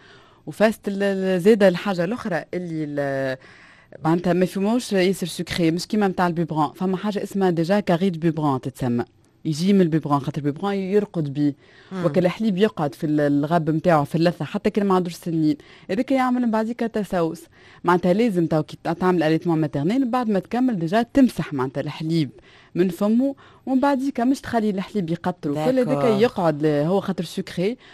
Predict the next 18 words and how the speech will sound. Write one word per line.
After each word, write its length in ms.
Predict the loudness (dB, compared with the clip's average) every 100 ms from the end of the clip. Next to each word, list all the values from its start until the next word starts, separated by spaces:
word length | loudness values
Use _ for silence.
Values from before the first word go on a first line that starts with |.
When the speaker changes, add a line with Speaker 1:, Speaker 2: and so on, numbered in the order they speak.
| -6
Speaker 1:
يقعد 400 | 0 0 0 0
يعمل، 580 | 0 0 0 0 -2 -4
آه، 560 | -2 -2 0 -2 -2 -2
السوسة 480 | -4 -2 -2 0 0
م-، 180 | 0 -4 -2
بلو 100 | 0
تار 280 | 2 2 2
من 120 | 2 0
بعد. 240 | -2 -4 -10 -20 -20 -20 _ -4
Il 40 |
suffit 380 | -2 -2 -2 -2
تطلع 320 | 0 -2 0 -2
سنة 300 | 0 2 2
الأولى 240 | 4 2
متاع 200 | 2 0
الحليب 400 | -2 -4 -6 -2
نوليو، 560 | 0 0 0 -2 0 2
آه، 260 | 2 0